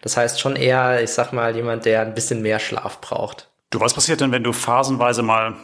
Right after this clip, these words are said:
Speaker 2: auf sechs Stunden deinen Schlaf reduzieren musst? Was löst das bei dir aus?
Speaker 1: Ja, das löst dann auch schon eine gewisse Unkonzentration aus bei mir, eine gewisse Müdigkeit. Ähm, ich bin dann nicht mehr so performant, wenn man das so sagen kann. Das heißt, man merkt dann schon, ähm, es zerrt an einem, äh, die, diese Belastung, diese Dauerbelastung.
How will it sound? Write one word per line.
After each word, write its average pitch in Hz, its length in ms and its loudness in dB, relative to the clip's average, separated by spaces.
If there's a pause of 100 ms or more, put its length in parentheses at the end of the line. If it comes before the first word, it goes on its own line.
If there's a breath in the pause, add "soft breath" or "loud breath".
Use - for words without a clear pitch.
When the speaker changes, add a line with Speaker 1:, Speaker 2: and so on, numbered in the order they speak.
(200)
Speaker 2:
auf - 160 -6
sechs 113 220 0
Stunden 110 260 -2
deinen 104 100 -2
Schlaf 110 280 -2
reduzieren 104 340 -4
musst? 90 360 -4
Was - 160 -4
löst 113 200 -2
das 110 100 -6
bei 104 120 -6
dir 98 140 -4
aus? - 360 -6 (460)
Speaker 1:
Ja, 113 200 -2
das - 320 2
löst 139 340 2
dann 135 140 2
auch 127 140 0
schon 143 280 0
eine 135 160 -2
gewisse 139 320 -2
Unkonzentration 139 960 -2
aus 131 360 0
bei 139 120 4
mir, 135 280 2
eine 131 140 0
gewisse 123 280 -4
Müdigkeit. 143 840 0
Ähm, 123 180 0
ich 120 120 -6
bin 135 140 -2
dann 120 180 0
nicht 143 240 -2
mehr 156 120 4
so 143 160 0
performant, 143 840 -2
wenn 156 80 -2
man 156 100 0
das 151 160 0
so 143 80 -2
sagen 139 320 2
kann. 139 200 -2
Das 123 180 -2
heißt, 127 240 2
man 123 100 -2
merkt 123 280 0
dann 131 120 -2
schon, 139 540 0
ähm, 127 320 0
es - 180 0
zerrt 131 260 2
an 160 120 -2
einem, 175 500 -2
äh, 123 360 0
die, 123 180 -4
diese 123 240 -6
Belastung, 127 500 -2
diese 127 160 -4
Dauerbelastung. 151 960 0